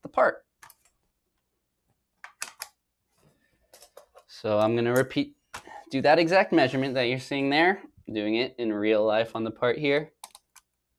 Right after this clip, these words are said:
and I get six point three, six point three millimeters. Six point three. Enter that, and now it's black, it's locked in.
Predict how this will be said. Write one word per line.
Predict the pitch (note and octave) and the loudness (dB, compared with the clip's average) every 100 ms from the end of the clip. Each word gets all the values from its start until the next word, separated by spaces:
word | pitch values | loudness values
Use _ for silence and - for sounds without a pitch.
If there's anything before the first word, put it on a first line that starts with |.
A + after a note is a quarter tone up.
| _ | _
and | A#2 A#2 | -8 -4
I | A#2+ | -2
get | A#2+ C#3+ F#3+ - _ _ _ _ _ _ _ _ _ _ _ _ _ _ _ _ | 2 4 4 0 _ _ _ _ _ _ _ _ _ _ _ _ _ _ _ _
six | - - G3+ G3 - | -20 -6 -4 -2 -6
point | - - D4 A3+ A3+ - _ _ _ _ | -18 -8 -4 -4 -4 -12 _ _ _ _
three, | - - - - - F3 F#3 A#3+ A#3+ - - _ | -20 -20 -20 -14 -8 -4 0 2 2 -2 -16 _
six | - F#3+ | -14 -14
point | - - E3+ | -10 -6 -6
three | E3 D3 | -4 -2
millimeters. | C3+ A2+ A2 G2+ - - - _ _ _ - _ - - _ _ _ _ _ | -2 -2 -2 -4 -10 -16 -20 _ _ _ -20 _ -20 -20 _ _ _ _ _
Six | - - | -16 -10
point | - - | -8 -8
three. | - - - _ _ _ _ _ _ _ _ _ _ _ _ | -10 -12 -16 _ _ _ _ _ _ _ _ _ _ _ _
Enter | C3 C#3 | -6 0
that, | D3 D3+ - _ _ _ _ _ _ | 2 0 -4 _ _ _ _ _ _
and | D3+ | 0
now | F3 | 4
it's | G3+ | 4
black, | E3+ A#3+ D3+ B2 | 4 2 2 -2
it's | - | -6
locked | C3+ D#3 F3 - | -2 4 4 4
in. | D3 F#2+ | -2 -4